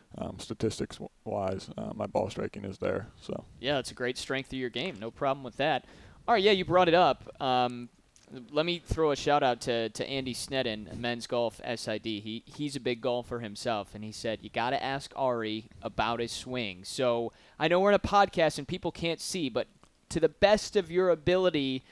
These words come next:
Speaker 2: describe for us your swing.
Speaker 1: Yeah, um, <laughs> thanks, Andy, for bringing it up. <laughs> But, uh, yeah, I have a very outside takeaway. Um, it's kinda just what has worked for me over the past couple of years.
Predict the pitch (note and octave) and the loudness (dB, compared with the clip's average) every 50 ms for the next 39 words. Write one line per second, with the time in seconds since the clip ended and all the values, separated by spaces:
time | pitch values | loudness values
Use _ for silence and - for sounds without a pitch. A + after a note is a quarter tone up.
0 | - - _ _ _ - D3 C#3 - - - - D#3 D#3+ D#3 F3 F#3 F#3 F3+ - | -20 -20 _ _ _ -6 -6 -6 -6 -6 -8 -2 4 4 6 6 6 2 0 0
1 | - E3 E3 D#3 D3+ - - D3+ C#3+ C3+ - - C3+ C3+ A#2+ F#2 D2 - - - | 0 2 2 2 2 0 -2 -4 -4 -4 -4 -4 -4 -2 -2 -2 -6 -10 -18 -20
2 | - _ _ - B2+ C3 B2+ A2+ G#2 G2+ A#2 A#2+ A#2 A2+ A2 G#2+ G#2+ G2+ G2 F#2 | -20 _ _ 4 6 6 8 8 6 4 4 2 2 2 2 0 -2 -4 -8 -10
3 | F2 - - _ _ _ - - - - C2+ - - _ _ _ _ - D3+ - | -14 -16 -20 _ _ _ -12 -10 -8 -8 -8 -10 -12 _ _ _ _ -18 -18 -18
4 | - C3+ - - - G#2+ G#2+ A2 - - A2+ A2+ A2 G#2+ G#2+ G#2+ G#2+ - A#2 A2+ | -18 -18 -12 -8 -6 -6 -6 -6 -6 -6 -4 -4 -4 -4 -4 -6 -6 -6 -8 -4
5 | A2+ A2+ - A2 A2+ A2 A2+ A2+ - - - C3+ - - - F#3+ A3+ A3 C3+ - | 0 0 0 2 2 2 4 4 4 2 2 2 2 10 10 10 10 10 6 6
6 | C3+ C3 B2+ B2 A#2+ A#2 A2 A2 - - - - D3+ - - - - B2 A2+ G#2+ | 8 8 8 8 8 6 6 4 0 -2 -4 -10 -12 -10 -6 2 4 8 8 8
7 | G#2+ A#2 C3 C#3 C#3 C3+ B2 A#2 A2+ B2 B2 B2 B2+ B2 A2+ G#2 A2+ A#2 A2 - | 10 10 8 8 8 6 4 4 6 8 8 8 8 8 6 6 6 4 4 4
8 | - A#2 A2+ A2 G#2+ - A2+ G#2 G#2+ - G#2+ G#2+ G#2+ G#2+ G#2+ G#2+ G#2 - A2+ A2 | 4 4 4 4 2 2 2 2 2 2 2 4 6 6 6 6 4 0 2 2
9 | G#2+ G#2 G#2+ A2 A2 - - A#2+ A#2 A2+ A2+ A2 A2 - - - A2+ A2 A2 G#2+ | 2 2 0 -2 -4 -4 -2 0 0 0 2 0 0 -2 -2 -2 0 2 2 0
10 | - A2+ A2 A2 G#2+ - - A2 A2 G#2+ G#2+ A2 G#2+ - G#2+ G#2+ G#2+ - - A2+ | 0 0 -2 -2 -2 -4 -8 -6 -4 -2 0 -2 0 2 0 0 0 0 -4 -6
11 | - G#2 G2+ G2+ G#2 G#2+ G#2+ G#2+ A2 - | -4 -4 -2 0 4 4 4 4 4 0